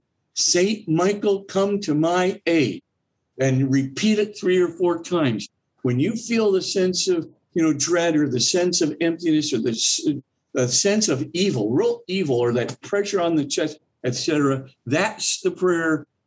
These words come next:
to Saint Michael. Uh, of course, the prayer, you know,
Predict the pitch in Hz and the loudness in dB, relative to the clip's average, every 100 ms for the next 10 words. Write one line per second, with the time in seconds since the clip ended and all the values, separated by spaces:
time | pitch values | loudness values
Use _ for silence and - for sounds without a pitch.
0 | _ 135 131 156 147 143 143 143 147 139 | _ -4 0 0 2 2 2 2 0 0
1 | 131 - _ - 127 117 - - 170 170 | -2 -14 _ -2 0 0 -2 -2 0 2
2 | 160 - 131 131 - 160 156 147 - _ | 0 0 0 -2 -2 2 2 0 -8 _
3 | - 135 127 110 | 0 2 2 0